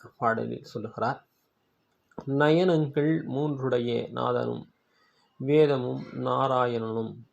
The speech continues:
அயனும் பரவும் அபிராமி வள்ளி அடி இணையை பயனின்று கொண்டவர் பாவையர் ஆடவும் பாடவும் பொன் சயனம் பொருந்தும் தமனி காவினில் தங்குவரே.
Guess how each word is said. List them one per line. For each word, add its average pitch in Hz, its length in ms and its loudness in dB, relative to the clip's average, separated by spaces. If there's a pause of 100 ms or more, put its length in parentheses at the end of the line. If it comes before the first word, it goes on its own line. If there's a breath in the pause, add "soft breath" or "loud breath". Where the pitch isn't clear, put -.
(540 soft breath)
அயனும் 143 480 4 (120)
பரவும் 123 540 2
அபிராமி 123 680 0
வள்ளி 117 380 -2 (420)
அடி 127 320 -4
இணையை 127 340 0 (1000 soft breath)
பயனின்று 143 760 2 (200)
கொண்டவர் 127 600 0 (140)
பாவையர் 120 640 0 (380)
ஆடவும் 135 600 2 (120)
பாடவும் 127 640 0 (140)
பொன் 139 280 -4 (100)
சயனம் 127 560 -4 (100)
பொருந்தும் 127 540 -6 (720 soft breath)
தமனி 143 440 0 (300)
காவினில் 139 720 0 (220)
தங்குவரே. 117 760 -4